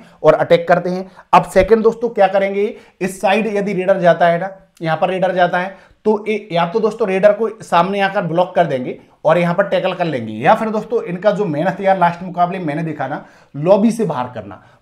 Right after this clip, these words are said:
वो भी ये कर सकते हैं। अगला दोस्तों देखोगे तो अगला ये किस प्रकार से पॉइंट देंगे, यदि रेडर इस पर ज़्यादा अटैक करता है, मतलब यहाँ पर पॉइंट लेने के लिए जाता है,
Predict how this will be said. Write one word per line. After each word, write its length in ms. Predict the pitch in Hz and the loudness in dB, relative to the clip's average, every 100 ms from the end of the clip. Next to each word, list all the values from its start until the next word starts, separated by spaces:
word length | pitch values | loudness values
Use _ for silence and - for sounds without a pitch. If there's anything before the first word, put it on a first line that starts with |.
| 165 | 0
वो 160 | 202 | 2
भी 120 | 208 202 | 2 0
ये 220 | 202 - - _ - | -4 -8 -18 _ -2
कर 120 | 165 | -2
सकते 320 | - - 110 | -2 -12 -12
हैं। 180 | 110 - | -12 -4
अगला 260 | 165 202 220 | 0 4 4
दोस्तों 400 | 165 170 170 202 | 2 -6 0 2
देखोगे 420 | 190 190 190 220 - _ _ _ _ _ _ _ - | 2 0 -2 -4 -8 _ _ _ _ _ _ _ -8
तो 60 | 120 - | -6 -2
अगला 200 | 156 196 | 0 4
ये 100 | 202 | 4
किस 180 | 202 190 | 2 -8
प्रकार 340 | - 175 180 | -10 -2 0
से 100 | 175 - | 0 -6
पॉइंट 180 | 180 175 | -6 -4
देंगे, 280 | 185 202 202 - 160 | -4 -4 -8 -2 2
यदि 160 | 185 | 4
रेडर 260 | 208 220 220 - | 4 4 2 -6
इस 100 | - | -2
पर 180 | - 202 | 0 4
ज़्यादा 240 | 208 208 | 4 4
अटैक 260 | 202 202 208 | 2 0 -2
करता 220 | 185 190 | -2 0
है, 100 | 185 | 0
मतलब 240 | 170 175 | -2 -2
यहाँ 180 | 160 139 | -2 -2
पर 120 | 156 | -4
पॉइंट 260 | 170 185 180 | -4 -4 -2
लेने 200 | 185 185 | -2 -2
के 80 | 185 | -6
लिए 100 | 190 | 0
जाता 260 | 180 180 | 2 2
है, 160 | 190 | 0